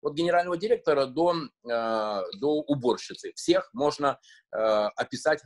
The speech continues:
цифрами. Но мой любимый пример. Как описать цифрами маркетолога? Э, три главные цифры, по которым мы можем оценить, э, маркетолога, который отвечает за лидогенерацию.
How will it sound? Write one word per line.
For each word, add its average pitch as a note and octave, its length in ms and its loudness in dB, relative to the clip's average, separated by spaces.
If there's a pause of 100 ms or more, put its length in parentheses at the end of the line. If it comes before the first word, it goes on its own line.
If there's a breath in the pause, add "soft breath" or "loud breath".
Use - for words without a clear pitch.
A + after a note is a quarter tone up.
цифрами. F#2+ 600 -4 (380)
Но C#3 320 4
мой A2 240 -2
любимый B2+ 300 -2
пример. F2+ 360 -8 (260 soft breath)
Как D#3 240 2
описать A#2+ 600 0
цифрами A2+ 340 -6
маркетолога? F2 880 -4 (320 loud breath)
Э, G#2+ 260 -2
три F#3 220 0
главные C3+ 360 4
цифры, - 420 -2
по - 100 -14
которым A#2 280 -2
мы A#2+ 200 -2
можем A2 320 -2
оценить, C3+ 380 -6 (260 soft breath)
э, G2+ 200 0
маркетолога, A#2 500 0
который A#2+ 260 0
отвечает A#2 400 0
за G#2 80 -2
лидогенерацию. G#2 880 -4